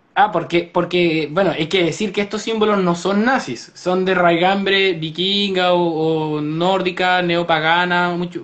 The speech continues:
pero tampoco vamos a andar con tonteras. Hay mucha gente de ese mundo que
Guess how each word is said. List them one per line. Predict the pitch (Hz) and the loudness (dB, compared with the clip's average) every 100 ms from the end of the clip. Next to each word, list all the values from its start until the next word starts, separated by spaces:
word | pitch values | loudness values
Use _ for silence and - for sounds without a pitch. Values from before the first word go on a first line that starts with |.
| 156 | -8
pero | 160 160 170 - _ - - - _ _ _ | -4 -2 -4 -8 _ -20 -20 -20 _ _ _
tampoco | - 139 160 180 | -8 -4 0 2
vamos | |
a | 180 | 0
andar | 185 | -2
con | 190 | -4
tonteras. | 180 180 220 208 | -4 -4 -2 0
Hay | 175 | 2
mucha | 170 190 196 190 165 - 170 170 165 | 0 -2 -2 -2 -4 -8 -2 -2 -2
gente | - 196 202 208 | -2 -2 0 2
de | 202 | 0
ese | 208 | 0
mundo | 202 214 208 208 | -2 0 0 0
que | 185 202 - | 0 0 -4